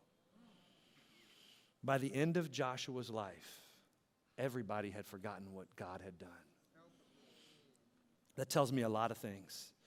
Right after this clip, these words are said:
That tells me that sometimes, sometimes it's hard work, and we've been so faithful that maybe, maybe we feel like, "I can take a break because I've been putting in so much," or,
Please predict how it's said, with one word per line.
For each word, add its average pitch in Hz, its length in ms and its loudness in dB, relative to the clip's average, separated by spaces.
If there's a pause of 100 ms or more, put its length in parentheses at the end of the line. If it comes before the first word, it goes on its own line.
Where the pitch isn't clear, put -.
(200)
That 131 100 -4
tells 151 180 8
me 143 100 6
that 131 140 4
sometimes, 143 880 4 (300)
sometimes 175 540 6
it's 135 120 2
hard 156 460 2
work, 135 420 4 (520)
and 131 180 2
we've 131 140 0
been 156 160 8
so 151 180 4
faithful 165 540 4
that 127 120 6
maybe, 151 400 4 (240)
maybe 165 360 8
we 147 120 4
feel 160 220 6
like, 143 160 6
"I 143 80 6
can 131 140 0
take 151 200 0
a 110 60 -4
break 131 500 -6
because 131 280 -4
I've 117 100 0
been 120 140 -2
putting 131 260 -4
in 127 100 -2
so 123 220 -4
much," 123 320 -2
or, 110 80 -6